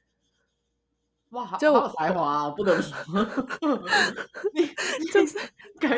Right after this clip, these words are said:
Speaker 1: 你自己可以出一本书啊。 <laughs>
Speaker 2: 但因为我现在觉得，突然觉得很敬佩，是那个时候我才高中欸，重点是因为那个时候我妈是一个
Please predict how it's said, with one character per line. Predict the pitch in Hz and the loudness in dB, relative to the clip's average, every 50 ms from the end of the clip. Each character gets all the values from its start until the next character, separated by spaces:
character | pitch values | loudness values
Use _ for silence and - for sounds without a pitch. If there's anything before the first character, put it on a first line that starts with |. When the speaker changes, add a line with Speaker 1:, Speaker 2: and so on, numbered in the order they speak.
| - 453 | 2 2
Speaker 1:
你 | 277 233 | 0 0
自 | - 349 339 | 2 2 0
己 | 233 | 2
可 | 220 269 | 2 0
以 | 262 185 | -2 -2
出 | - 202 | -2 0
一 | 214 208 | 0 0
本 | 180 143 | 0 -2
书 | - - - 190 160 180 | -4 -6 -6 -6 -2 2
啊。 | 190 160 - | 0 0 0
<laughs> | - 196 - 640 508 - - 554 494 - 539 554 - 571 587 - - - 539 554 - _ - - - _ _ _ _ _ _ - - _ _ 539 571 - - - 831 807 831 831 - 640 571 494 453 440 415 - _ | -2 -4 -4 -4 -4 0 0 0 0 2 -2 0 0 -2 -4 0 2 6 6 6 4 _ -6 -8 -8 _ _ _ _ _ _ -20 -20 _ _ 2 2 2 0 -4 0 0 0 0 -2 -4 -4 -4 -4 -6 -8 -10 _
Speaker 2:
但 | - 415 427 381 - _ _ - _ _ - - - - | 2 2 2 2 0 _ _ -20 _ _ -20 -20 -20 2
因 | - 370 | 8 8
为 | 453 494 466 403 | 10 12 10 10
我 | 302 | 8
现 | 254 311 339 | 8 6 4
在 | 427 403 381 | 4 4 4
觉 | - 330 254 | 6 4 6
得， | 220 226 226 226 220 214 208 | 6 6 6 6 6 4 2
突 | - - 269 | 0 0 4
然 | 311 302 269 247 | 6 6 6 6
觉 | - 208 | 4 2
得 | 185 196 | 2 4
很 | 202 202 180 160 165 170 190 | 2 2 -2 -2 -4 -8 -10
敬 | - - 254 214 196 | -2 0 0 0 2
佩， | 196 240 208 208 | 2 2 0 0
是 | 208 - 262 | 0 -2 -2
那 | 240 294 | 0 2
个 | 285 277 | 2 2
时 | 254 247 | 2 2
候 | 220 214 | 2 2
我 | 190 | 2
才 | 185 196 175 | 0 -2 -2
高 | 170 190 185 180 180 | 0 0 0 0 0
中 | - 196 185 175 | -2 -2 -4 -4
欸， | - | -2
重 | - 254 254 | 0 2 2
点 | 240 185 170 | 2 0 -2
是 | 185 214 220 | 0 0 0
因 | 220 | 2
为 | 233 233 | 2 0
那 | 247 | 0
个 | 233 214 | 0 -2
时 | 196 - | -2 0
候 | 180 180 | 0 0
我 | 185 185 175 156 | 0 -2 -4 -6
妈 | 156 151 165 165 185 | -4 -4 -4 -4 -4
是 | 185 - 202 | -2 -2 0
一 | 190 175 | 0 0
个 | 156 143 - - | 0 -2 -4 -8